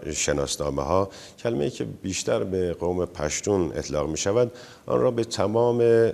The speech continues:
مردم و اقوام افغانستان تحمیل کرده. شما هم آن را باعث پراکندگی مردم می‌خوانید و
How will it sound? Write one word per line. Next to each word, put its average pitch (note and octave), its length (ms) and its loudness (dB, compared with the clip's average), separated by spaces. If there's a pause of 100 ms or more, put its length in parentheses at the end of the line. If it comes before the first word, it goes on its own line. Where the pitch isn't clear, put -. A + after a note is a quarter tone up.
(500)
مردم F#2+ 580 4
و - 20 2 (320)
اقوام F2 420 0
افغانستان F#2 840 2
تحمیل F2+ 460 4
کرده. C2 440 -2 (580)
شما C3 320 4
هم C3+ 200 4
آن A#2 140 6
را A#2+ 120 6
باعث G2+ 380 4 (420)
پراکندگی E2+ 800 4
مردم G2+ 440 4
می‌خوانید A2 640 0
و G2 340 6